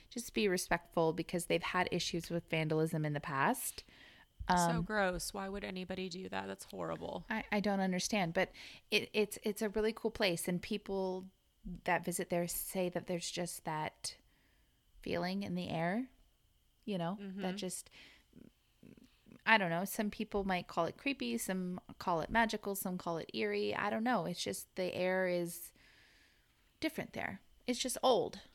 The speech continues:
Speaker 1: you know? So
Speaker 2: Yeah.
Speaker 1: it, it just, it may be a,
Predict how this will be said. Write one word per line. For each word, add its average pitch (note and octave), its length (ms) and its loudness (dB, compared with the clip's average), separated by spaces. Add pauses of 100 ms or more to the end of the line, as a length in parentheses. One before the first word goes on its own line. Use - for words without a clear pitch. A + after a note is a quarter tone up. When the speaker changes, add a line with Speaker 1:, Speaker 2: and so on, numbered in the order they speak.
(280)
Speaker 1:
you G#3+ 80 -2
know? G3 200 -2 (540)
So F#3+ 360 0
Speaker 2:
Yeah. F#3 200 0 (260)
Speaker 1:
it, G#3+ 80 -2
it G3 60 -6
just, - 320 -6
it A3 100 -6
may A3 120 2
be G3+ 240 4
a, F#3+ 80 0